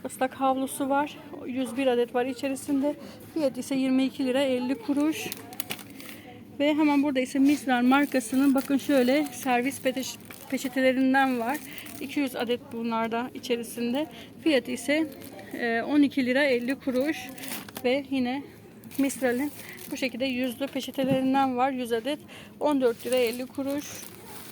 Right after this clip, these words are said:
Şurada ise bakın Familia markasının yüzlü peçetelerinden var. Fiyatı ise otuz lira. Hemen burada ise bakın Mendiva markasının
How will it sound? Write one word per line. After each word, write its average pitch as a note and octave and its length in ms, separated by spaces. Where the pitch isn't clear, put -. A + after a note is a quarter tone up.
Şurada B3+ 200
ise A#3 240
bakın C4 260
Familia C#4 340
markasının C4 560
yüzlü B3+ 340
peçetelerinden C4 920
var. C#4 200
Fiyatı B3+ 260
ise B3 220
otuz A#3+ 400
lira. A#3+ 200
Hemen D4+ 320
burada D4+ 160
ise C#4 200
bakın C#4 380
Mendiva C4+ 440
markasının C#4 760